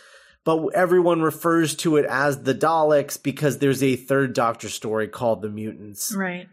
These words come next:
Speaker 2: and it's terrible.
Speaker 1: And as terrible as it is,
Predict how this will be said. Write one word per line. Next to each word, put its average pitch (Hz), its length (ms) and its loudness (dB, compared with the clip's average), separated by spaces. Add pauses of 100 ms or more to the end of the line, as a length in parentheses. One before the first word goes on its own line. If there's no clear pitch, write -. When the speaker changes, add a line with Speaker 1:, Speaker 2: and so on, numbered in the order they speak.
Speaker 2:
and 180 120 -14
it's - 180 -14
terrible. 156 260 -6
Speaker 1:
And 123 460 -2 (200)
as 139 280 0
terrible 151 540 2
as 135 120 2
it 139 80 2
is, 123 420 4